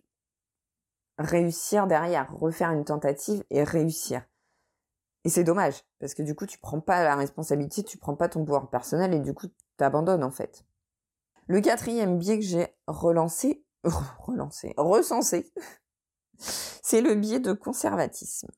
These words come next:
Le biais de conservatisme, c'est le fait de maintenir ses croyances,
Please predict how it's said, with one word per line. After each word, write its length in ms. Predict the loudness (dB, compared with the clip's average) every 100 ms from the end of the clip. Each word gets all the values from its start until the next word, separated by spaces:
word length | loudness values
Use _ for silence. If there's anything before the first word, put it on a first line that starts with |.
| _ -4
Le 460 | 0 2 2 0 _
biais 400 | -6 0 0 0
de 200 | 0 0
conservatisme, 800 | 0 -4 0 2 2 0 -6 -12
c'est 200 | -4 2
le 120 | 2
fait 180 | 2 0
de 160 | 4 4
maintenir 720 | 4 2 0 -2 0 -2 -4
ses 200 | -10 -10
croyances, 760 | -8 -2 0 -2 -6 -14 -18